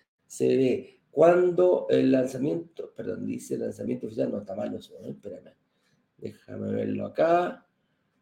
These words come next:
Sí. Eh, el lanzamiento oficial, nada que ver, ahí dicen tres días. No, no es así en tres días.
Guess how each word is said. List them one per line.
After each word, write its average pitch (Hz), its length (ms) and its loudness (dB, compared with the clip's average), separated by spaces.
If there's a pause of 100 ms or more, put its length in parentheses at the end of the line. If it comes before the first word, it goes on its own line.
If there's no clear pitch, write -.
(680)
Sí. - 420 -2 (420)
Eh, 127 760 8
el 123 120 2
lanzamiento 139 420 4
oficial, 151 360 2
nada 180 160 8
que 180 160 6
ver, 160 100 6
ahí 151 120 4
dicen 147 220 0
tres 151 200 -6
días. 135 340 -2
No, 147 480 4
no 131 240 -2
es 151 140 -2
así 151 260 -4
en 147 140 -2
tres 147 260 0
días. 156 260 0